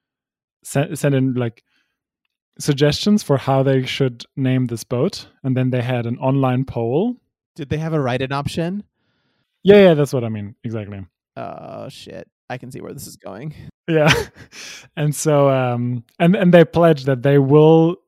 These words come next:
Speaker 1: definitely give the name that, uh, like, that was, like, had the most votes.
Speaker 2: Oh,
Speaker 1: They were
Speaker 2: no.
Speaker 1: definitely gonna go with that name because they didn't know how the internet worked.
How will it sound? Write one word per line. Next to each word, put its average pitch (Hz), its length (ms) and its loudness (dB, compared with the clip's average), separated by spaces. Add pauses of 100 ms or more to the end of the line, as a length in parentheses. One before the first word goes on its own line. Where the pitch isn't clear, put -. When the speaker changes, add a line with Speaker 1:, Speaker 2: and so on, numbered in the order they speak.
Speaker 1:
definitely 175 1040 2 (360)
give 143 380 2
the 151 120 4
name 143 540 2
that, 135 100 0
uh, 135 300 0
like, 131 180 -4
that 143 160 -2
was, 127 380 -4 (640)
like, 123 180 -4 (320)
had 139 260 0
the 131 60 0
most 135 300 0
votes. 127 500 -2 (320)
Speaker 2:
Oh, 220 220 -8
Speaker 1:
They 135 60 -2
were 135 120 2
Speaker 2:
no. 196 320 0
Speaker 1:
definitely 180 320 6
gonna 170 240 6
go 175 220 8
with 160 100 6
that 165 140 0
name 160 260 2
because 147 220 -2
they 147 100 0
didn't 156 220 0
know 151 80 0
how 147 140 0
the 143 100 0
internet 123 340 -4
worked. 127 380 -8